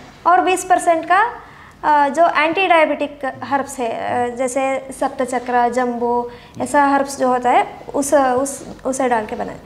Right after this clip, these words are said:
और ये वैसा ही arthritis या कोई pain हो तो, अ, बना हुआ है, इसका नाम है अमृत नोनी आर्थो प्लस। और ये है अमृत नोनी स्त्री संजीवनी,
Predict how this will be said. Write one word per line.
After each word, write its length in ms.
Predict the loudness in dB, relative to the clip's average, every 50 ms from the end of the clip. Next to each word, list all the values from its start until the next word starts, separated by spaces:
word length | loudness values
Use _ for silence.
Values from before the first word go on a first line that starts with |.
| -20 -20 -20 -12 -4 2 4
और 340 | 4 4 4 2 -2 -2 2
ये 220 | 4 4 6 6
वैसा 340 | 6 6 4 4 4 4 4
ही 220 | 4 4 4 2
arthritis 840 | 0 2 2 4 4 4 4 4 4 4 4 2 0 -2 -4 -2 0
या 220 | 4 4 4 4 2
कोई 400 | 2 4 4 4 4 4 2 -2
pain 440 | 0 2 4 4 4 4 2 -2
हो 160 | -4 -4 -6 -4
तो, 120 | -2 -4 -4 -4 -6 -12 -16 -18 -20 -20 -10 -4 -2
अ, 400 | 0 2 2 2 0 -2 -4 -8 -16 -16 -12 -6 -4
बना 240 | -2 0 0 0
हुआ 220 | 0 0 0 0 0
है, 320 | 0 0 -2 -4 -4 -4 -6
इसका 300 | -6 -4 0 2 2 2
नाम 260 | 2 -2 -4 -4 -6
है 160 | -6 -6 -4
अमृत 320 | -4 -4 -4 -4 -4 -4 -4
नोनी 180 | -4 -2 -2
आर्थो 340 | -2 -4 -4 -4 -4 -4 -4
प्लस। 400 | -4 -6 -10 -12 -12 -14 -16 -18 -20 -20 -20 -20 -20 -20 -20 -20 -20 -8 -2 2
और 320 | 4 4 4 4 2 0 -2
ये 160 | 0 2 4 4
है 360 | 4 6 4 4 4 2 2
अमृत 380 | 0 0 0 0 0 -2 0 0
नोनी 260 | 0 2 2 0 -2
स्त्री 300 | -4 -4 -4 -2 -2 0
संजीवनी, 680 | 2 2 2 2 2 0 0 0 0 -2 -4 -6 -8